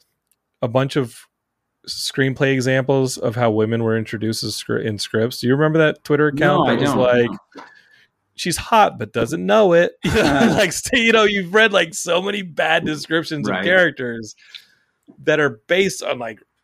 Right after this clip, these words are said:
Speaker 1: real, like, kinda sexist or, like,
Speaker 2: Sure.
Speaker 1: really lame stereotypical stuff. And so I was like, "Okay, Jonathan, if you can just concentrate on how a character enters or exits a scene,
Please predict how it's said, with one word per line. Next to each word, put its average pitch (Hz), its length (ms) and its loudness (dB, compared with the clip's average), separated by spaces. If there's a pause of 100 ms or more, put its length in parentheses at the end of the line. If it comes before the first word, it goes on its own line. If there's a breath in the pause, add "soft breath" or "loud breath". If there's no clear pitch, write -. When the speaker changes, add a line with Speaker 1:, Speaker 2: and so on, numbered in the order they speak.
(600)
Speaker 1:
real, 185 340 -4 (120)
like, 156 260 -4
kinda 120 220 -6
sexist 170 640 -6
or, 170 100 0
like, 175 440 -2
Speaker 2:
Sure. 113 140 -8
Speaker 1:
really 156 180 -2
lame 131 500 -4
stereotypical 151 680 -4
stuff. 214 520 0
And 139 380 -2
so 135 200 2
I 139 100 4
was 139 100 2
like, 135 120 0
"Okay, 139 180 -2
Jonathan, 117 380 0
if 107 100 -8
you 135 60 -8
can 165 120 -4
just 165 360 -2
concentrate 135 360 -2
on 117 140 -6
how 117 220 -2
a 120 160 -8
character 117 360 -8
enters 160 300 -2
or 135 80 4
exits 135 300 -2
a 151 60 -8
scene, 113 400 -10